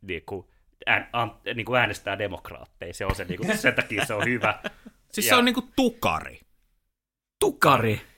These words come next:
Speaker 2: Battis tukarina. Tää on nyt mihin... Kun jotenkin mä mietin, kun tää podi kumminkin alkoi tavallaan silleen niinku jokerifikaation kulta he-, hetkenä, mistä me on tultu vaan alaspäin siitäkin. Jotenkin tää on mielenkiintoista just niinku, että jos nyt otetaan tässä nyt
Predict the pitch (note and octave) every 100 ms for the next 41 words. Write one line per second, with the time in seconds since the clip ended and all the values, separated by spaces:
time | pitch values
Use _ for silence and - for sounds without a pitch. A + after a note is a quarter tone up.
0 | _ D#3+ A#3+ - D#3 - F#3 - F#3+ G3
1 | G#3 A3+ A3 F#3 F#3+ F3+ - - - -
2 | - _ G3+ B3+ C#4+ A#3+ A#3+ G3+ F3+ F3+
3 | - C4 B3 D3+ - C#3 C#3+ C#3+ C3 A#2
4 | A#2 A#2+ A#2+ A#2 A#2+ - B2+ D3 C#3+ A2+
5 | A2+ G#2+ A#2+ G#2+ A#2 G#2+ C3+ A#2+ G#2+ -
6 | - A#2+ - B2+ B2 B2 A2 G2+ A#2 B2
7 | A2 A#2 A#2 A2+ B2+ - - A#2 A2+ -
8 | - C#3 - A#2+ G#2+ - - - - _
9 | _ E3+ A3+ A#3 A3 C4 E3 D#3+ F3 F3
10 | D3+ - D3 D#3 D3 D3+ C#3 C#3+ C3+